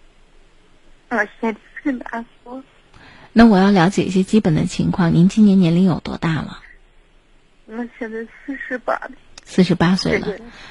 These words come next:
Speaker 2: 您两个孩子都多大了？
Speaker 1: 一个一二一，女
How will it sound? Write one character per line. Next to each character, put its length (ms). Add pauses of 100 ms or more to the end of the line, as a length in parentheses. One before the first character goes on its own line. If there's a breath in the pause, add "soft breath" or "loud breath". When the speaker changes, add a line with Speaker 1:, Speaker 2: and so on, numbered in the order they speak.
(100)
Speaker 2:
您 160
两 160
个 100
孩 220
子 140
都 140
多 200
大 240
了？ 200 (920)
Speaker 1:
一 140
个 120
一 160
二 240
一， 40
女 760